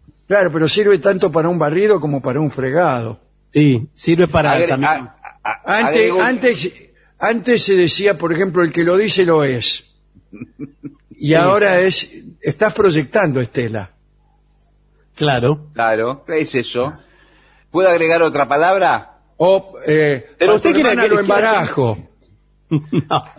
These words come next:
Speaker 2: No, no,
Speaker 1: Es
Speaker 2: decimos
Speaker 1: mucho
Speaker 2: palabras.
Speaker 1: mejor "estás proyectando".
Speaker 2: Decimos palabras, una cualidad. La proyección en este sentido es como una visión de futuro, no es algo negativo.
Speaker 3: Claro. Y agrego otra palabra:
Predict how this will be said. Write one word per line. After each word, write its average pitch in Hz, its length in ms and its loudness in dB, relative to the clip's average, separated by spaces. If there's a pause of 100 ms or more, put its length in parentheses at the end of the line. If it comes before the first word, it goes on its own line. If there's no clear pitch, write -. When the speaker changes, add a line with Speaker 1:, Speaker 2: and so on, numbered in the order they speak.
(1300)
Speaker 2:
No, 214 220 2
no, 202 220 2
Speaker 1:
Es 156 60 0
Speaker 2:
decimos 170 360 2
Speaker 1:
mucho 233 140 2
Speaker 2:
palabras. 196 240 2
Speaker 1:
mejor 220 220 2
"estás 196 340 0
proyectando". 147 920 -2 (1700)
Speaker 2:
Decimos 202 480 0
palabras, 156 520 0
una 185 180 2
cualidad. 143 400 0
La 120 140 -2
proyección 170 500 2
en 220 100 2
este 202 200 2
sentido 202 400 0
es - 40 -8
como 160 200 -2
una 160 100 2
visión 156 300 2
de 156 80 0
futuro, 139 680 0 (320)
no 131 140 -2
es 151 180 0
algo 123 240 -2
negativo. 120 300 -2
Speaker 3:
Claro. 123 640 0 (420)
Y 127 160 -2
agrego 170 340 2
otra 156 200 0
palabra: 107 680 -2